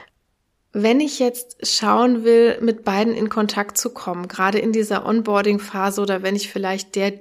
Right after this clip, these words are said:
oder die bin, der die einarbeiten muss, dann muss ich den Extravertierten eigentlich nur beobachten, ne? Das ist sehr einfach.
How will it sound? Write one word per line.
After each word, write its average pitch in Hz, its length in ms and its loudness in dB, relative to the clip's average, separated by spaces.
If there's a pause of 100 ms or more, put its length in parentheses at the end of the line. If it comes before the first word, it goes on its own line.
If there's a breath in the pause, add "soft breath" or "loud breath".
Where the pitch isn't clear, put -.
(120)
oder 196 220 -2
die 214 220 -6
bin, 202 240 -4
der 185 180 -4
die 196 260 -4 (380 loud breath)
einarbeiten 202 880 2
muss, 208 400 0 (460 loud breath)
dann 202 520 0 (140)
muss 254 240 6
ich 269 220 -2
den 214 160 2
Extravertierten 240 880 2
eigentlich 220 500 0
nur 208 140 4
beobachten, 180 800 -2 (120)
ne? 269 300 -2 (300)
Das 220 300 2
ist - 200 -4
sehr 226 200 2
einfach. 254 600 0